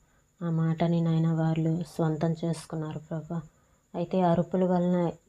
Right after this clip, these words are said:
ఎరుకో గోడలు కూలుతాయని ఎవరు అనుకోరు, కానీ అయ్యా నా తండ్రి, వాళ్ళ విజయంలోని రహస్యం ఏంటంటే ఆ కేకలు విశ్వాసపు కేకలై ఉన్నాయి.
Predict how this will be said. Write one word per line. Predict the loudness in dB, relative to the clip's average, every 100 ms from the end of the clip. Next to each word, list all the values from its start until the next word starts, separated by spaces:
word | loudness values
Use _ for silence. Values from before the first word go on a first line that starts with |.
| -6
ఎరుకో | -4 -2 -2 2
గోడలు | 2 2 0
కూలుతాయని | -2 -2 -2 -2 -2 -2 -2
ఎవరు | -2 -2
అనుకోరు, | -2 -2 -2 -4 -4 -6 -12 -14
కానీ | -8 -4 -4 -6 _ _ _ _ _ -6
అయ్యా | 0 2 2
నా | 0
తండ్రి, | 0 0 2 2
వాళ్ళ | 4 4 2
విజయంలోని | 2 0 2 2 4 4 4
రహస్యం | 2 0 -2 0 2 4
ఏంటంటే | 2 0 -2 -2 -4 -6 _ _ -10
ఆ |
కేకలు | -8 -4 -4 -2 -2 0 -2 -6 _ _ _ -16
విశ్వాసపు | -12 -4 -2 -2 -4 -8
కేకలై | -2 -2 0 2 2 2
ఉన్నాయి. | 2 -2